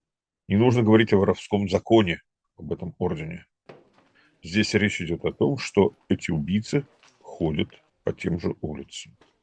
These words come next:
На эскалаторе метро можно было встретить Игоря Стрелкова, который отнюдь не представитель преступного мира.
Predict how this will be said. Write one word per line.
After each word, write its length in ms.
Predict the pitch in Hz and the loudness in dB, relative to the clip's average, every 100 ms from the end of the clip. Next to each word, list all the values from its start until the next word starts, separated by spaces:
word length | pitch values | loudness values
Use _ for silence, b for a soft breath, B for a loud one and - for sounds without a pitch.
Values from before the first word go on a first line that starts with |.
| _ _ _ | _ _ _
На 160 | - 90 | 2 4
эскалаторе 560 | - - 87 80 76 | 4 8 8 8 4
метро 500 | 73 73 - 127 123 - _ _ - | 0 -2 4 4 2 -6 _ _ -2
можно 320 | 85 82 82 | 2 2 2
было 240 | 76 76 | 0 -2
встретить 680 | 71 - 82 101 - - - _ _ _ _ _ | -2 0 2 0 -2 -12 -12 _ _ _ _ _
Игоря 340 | - 95 101 | 2 6 6
Стрелкова, 760 | 95 - 98 92 - 82 71 - | 6 4 4 4 4 2 2 -2
который 480 | - 78 98 98 - | -6 0 2 2 0
отнюдь 640 | 123 _ 180 220 - - | -4 _ 0 2 0 -4
не 360 | 139 156 143 113 _ _ _ _ _ _ _ _ | -4 2 2 0 _ _ _ _ _ _ _ _
представитель 680 | - 107 - 120 123 110 85 | -2 -2 2 4 4 2 -2
преступного 760 | - - - 85 - 80 78 78 | -6 -8 -2 -4 -2 -4 -2 -2
мира. 320 | 76 67 67 | -6 -10 -16